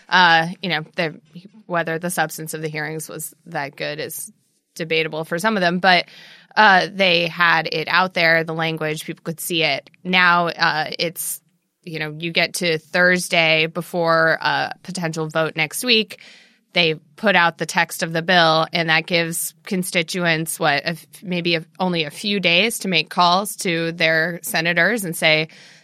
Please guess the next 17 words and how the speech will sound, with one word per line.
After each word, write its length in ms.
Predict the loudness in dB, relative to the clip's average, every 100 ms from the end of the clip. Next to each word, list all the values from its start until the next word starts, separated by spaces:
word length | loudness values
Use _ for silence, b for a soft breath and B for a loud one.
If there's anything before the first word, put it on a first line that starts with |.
| _
that 120 | 0
they 60 | 2
don't 160 | 2 2
like 180 | 0
the 100 | -2 0
bill, 360 | 2 2 0
gives 260 | -2 -6 -2
advocacy 500 | -2 -2 -6 -8 -6
groups 300 | -6 -6 -4
less 200 | -6 -4
time 340 | -2 0 0 -4
to 100 | -8
come 180 | -4
out 140 | -4 -4
against 440 | -4 -4 -4 -2
it. 220 | -2 -2
So 280 | 0 2 2